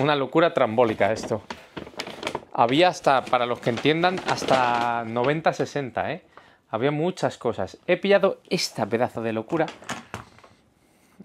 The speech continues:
A ver, que la vamos a atar para que la veamos bien. A mí sabéis que me gustan las cosas locas, lo repito. Y me la voy a volver a probar esta, porque no sé yo si me va a quedar grande. Fijaros, la noventa, bueno, es que le,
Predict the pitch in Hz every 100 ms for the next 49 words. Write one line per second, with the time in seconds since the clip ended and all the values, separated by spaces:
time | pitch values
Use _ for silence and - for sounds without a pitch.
0 | _ 110 107 127 120 104 123 131 127 117
1 | 127 - 113 95 98 98 107 120 104 107
2 | 117 127 - - - - - _ - 110
3 | 143 147 - 123 117 - 101 - 120 117
4 | 113 110 135 139 - 104 98 98 107 104
5 | 170 _ - _ _ - _ _ _ _
6 | _ _ _ _ _ _ - 113 107 110
7 | 143 147 135 135 113 110 113 123 - 156
8 | - _ _ _ 110 101 104 107 - 107
9 | 101 101 92 90 90 92 90 92 - 101
10 | 120 92 - _ - - _ _ 113 117
11 | 127 123 139 160 165 143 104 90 85 -
12 | 104 101 -